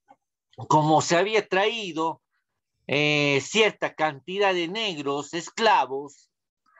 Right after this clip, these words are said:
los primeros feligreses, los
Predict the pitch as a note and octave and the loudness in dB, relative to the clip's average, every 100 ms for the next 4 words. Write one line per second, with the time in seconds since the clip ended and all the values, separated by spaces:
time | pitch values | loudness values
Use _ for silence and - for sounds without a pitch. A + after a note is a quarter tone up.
0 | - - C#3 C3 - D#3 G3 A3+ F#3+ - | -20 -2 0 0 0 0 4 4 4 2
1 | F3 F3+ A3 G3+ A3+ D#3+ - C#3 C#3 - | 2 2 2 2 2 2 -2 -6 -6 -10
2 | _ _ _ _ C3+ C3 | _ _ _ _ 0 0